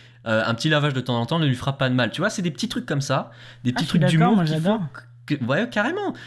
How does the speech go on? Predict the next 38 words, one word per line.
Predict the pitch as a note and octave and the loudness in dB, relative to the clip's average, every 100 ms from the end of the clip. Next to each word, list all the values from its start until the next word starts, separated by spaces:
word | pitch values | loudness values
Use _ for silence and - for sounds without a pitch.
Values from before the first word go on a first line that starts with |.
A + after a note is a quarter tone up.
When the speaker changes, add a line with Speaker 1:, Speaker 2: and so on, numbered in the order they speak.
| - | -8
Speaker 1:
C'est | - | -4
complètement, | C#3 D#3+ D#3+ E3+ E3+ D#3+ C#3 A#2 | -2 0 0 0 0 0 0 0
euh, | A2 G#2+ G#2 - - | 0 -2 -4 -8 -4
complètement | D#3+ F3 A3+ | -2 0 0
à | F#3 | 0
côté | C#3+ F#3 | -2 -2
de | D#3 | -2
ce | B2+ | -2
que | B2 | -2
ferait | C#3 | 0
une | B2+ | 0
entreprise. | B2 D#3+ A#3 - | 0 -2 -2 -2
T'as | A#2+ | -2
l'impression | A2 - C#3+ | -2 0 0
qu'il | A2 | 0
y | |
a | |
un | G#2 | 0
gars | G#2+ | -2
sympa | - G#2 D3 | -2 -2 -2
qui | C3 | 0
vient | G#2+ | 0
de | |
dire | G#2+ B2 | 0 -2
ça. | - E3+ - - | -4 -6 -8 -18
Speaker 2:
C'est, | - E3+ | -10 -2
bah, | F3+ | -2
c'est, | F3+ - F#3 E3+ | -2 -6 -4 -2
c'est | G3+ | -2
ce | - | 0
que | G3+ | 2
j'aime | G3 G3+ | 2 4
bien, | G3+ G#3+ A3 | 4 4 4
genre, | F#3+ F#3+ E3 | 2 2 2
euh, | D3+ D3+ | 2 2
genre | D#3+ F3 - | 2 2 0
chez | - | -2
Free. | E3 - A#3+ | -4 -2 -2